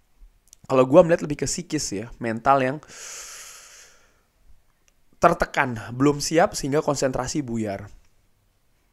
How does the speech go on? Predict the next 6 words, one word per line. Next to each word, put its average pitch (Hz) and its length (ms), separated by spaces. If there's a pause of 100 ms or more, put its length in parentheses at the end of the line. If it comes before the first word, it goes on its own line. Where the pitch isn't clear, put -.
(1200)
Artinya 143 480
apa? 139 320
Artinya 170 280
ya 139 120 (160)
secara 139 440
individu 127 680